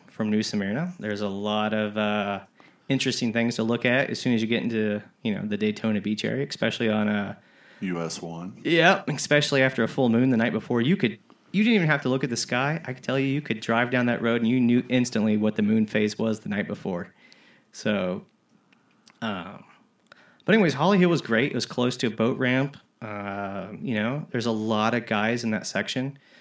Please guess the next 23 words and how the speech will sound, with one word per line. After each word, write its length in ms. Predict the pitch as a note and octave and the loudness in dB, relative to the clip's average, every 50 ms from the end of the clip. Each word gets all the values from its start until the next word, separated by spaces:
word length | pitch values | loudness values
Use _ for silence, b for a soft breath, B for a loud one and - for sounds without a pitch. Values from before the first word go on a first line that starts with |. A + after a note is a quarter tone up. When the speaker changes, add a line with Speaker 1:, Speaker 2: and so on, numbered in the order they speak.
| b b b b b b b | b b b b b b b
Speaker 1:
who 140 | - B2 | -2 0
love 360 | A#2 G#2+ G#2 G#2+ G#2+ G#2+ G2+ - | 0 2 2 2 2 2 0 0
boats, 260 | A2 G#2+ A2 C3 - | 0 2 2 0 0
very 240 | - G#2 A2 A2 G#2 | 2 2 4 4 2
passionate 480 | - - - G2 G2 G#2+ - - A#2+ A2 | 0 0 0 0 0 0 -2 -2 -2 -2
about 320 | - A2 A2 A#2 - - | 0 0 0 0 -2 -4
boats. 420 | - A2 A2 C3 - - - - | -6 -6 -6 -6 -8 -10 -12 -10
There's 120 | - G#2+ G#2+ | -6 -6 -4
a 40 | - | 0
guy 160 | A#2 A2+ A2+ | 2 2 2
across 340 | A#2+ - A#2 A#2 A#2 - - | 2 0 0 0 0 -2 -2
the 60 | A2 | -4
street, 460 | - - - A2+ A2+ B2 C#3 - - | -4 -4 -2 -2 -2 -2 -2 -4 -2
you 60 | B2+ | -2
know, 120 | A2+ A2 G#2+ | 0 0 0
Blake. 480 | G#2+ G#2+ G#2 G#2 C3 C#3 - - - _ _ - - - | 0 0 0 0 -2 -4 -8 -16 -20 _ _ -16 -14 -10
Speaker 2:
Uh-huh. 280 | G#2 F2+ F2 G2+ A2+ E3 | -10 -8 -6 -4 -4 -2
Speaker 1:
Blake 260 | F#3 B2+ A2+ B2 - | -2 -2 -2 -2 -2
had 200 | - A#2 A2+ A2+ | 0 0 0 0
his 260 | A2+ A2 A#2 A#2 A2+ - | 0 -2 -2 -2 -2 -4
shop 320 | - - A#2 G#2+ G#2 - | -2 -2 -2 -2 -2 -4
there, 360 | - G#2 G2+ G2+ G2+ A#2 C3+ | -4 -2 0 0 0 0 -2
and 280 | A#2 G#2 G2+ F#2+ G2+ | -2 -4 -6 -8 -8